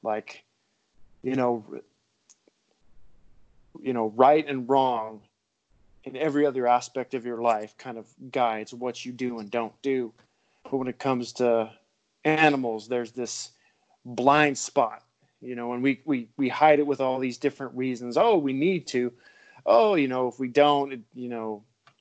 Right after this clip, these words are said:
they're gonna take over the earth if we," you know, and, uh,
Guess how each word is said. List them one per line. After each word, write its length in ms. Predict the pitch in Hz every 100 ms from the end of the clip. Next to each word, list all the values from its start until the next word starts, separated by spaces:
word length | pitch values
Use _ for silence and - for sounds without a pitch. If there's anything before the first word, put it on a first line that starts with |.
| _ _
they're 100 | 131
gonna 280 | 123 117 104
take 240 | - 170 156
over 180 | 139
the 200 | 127 120
earth 340 | 131 127 117 120
if 140 | 110
we," 220 | 127 117 - _ _ _ _ - - - _ _ _
you 100 | 127
know, 320 | 117 98 104 - _ _ _
and, 260 | 131 127 117
uh, 300 | 120 117 113